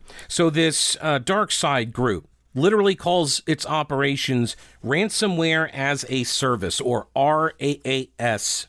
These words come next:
for short, 'cause you gotta have a good acronym, you know, in marketing. Um, this is a piece by Daniel Tenreiro, Tenrerio, Ten-, Tenreiro. I, I think I'm pronouncing that correctly. That, he's at the National Review. Anyway, um,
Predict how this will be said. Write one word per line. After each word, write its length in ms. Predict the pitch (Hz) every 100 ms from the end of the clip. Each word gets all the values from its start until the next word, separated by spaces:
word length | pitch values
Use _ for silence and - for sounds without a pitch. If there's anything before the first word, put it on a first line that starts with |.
| _ _ _
for 160 | - 104
short, 280 | - 107 -
'cause 140 | 107
you 60 | 123
gotta 160 | 143
have 120 | 123 110
a 40 |
good 160 | 107 98
acronym, 540 | 92 - 90 80 95
you 60 | 95
know, 120 | 95
in 100 | 95
marketing. 460 | 104 107 107 85 - - - - -
Um, 240 | 135 127 127
this 160 | 147
is 140 | 151 131
a 80 |
piece 260 | - 156 139
by 200 | 139 127
Daniel 840 | 117 139 151 151 147 147 139 - _ -
Tenreiro, 1040 | - 127 120 113 107 120 147 170 196 202
Tenrerio, 1000 | 202 131 110 113 139 135 160 185 190 196
Ten-, 360 | - 117 113 104
Tenreiro. 1000 | - 127 123 120 131 180 175 180 180 180 175
I, 140 | 117 - _ -
I 60 |
think 120 | 131
I'm 60 | 104
pronouncing 300 | 95 90 -
that 100 | -
correctly. 340 | 104 90 98 -
That, 180 | 139 131
he's 180 | 151 165
at 80 | 147
the 80 |
National 320 | 127 113 - 98
Review. 360 | 95 98 85 - -
Anyway, 320 | 208 220 143 - - - -
um, 340 | 139 131 131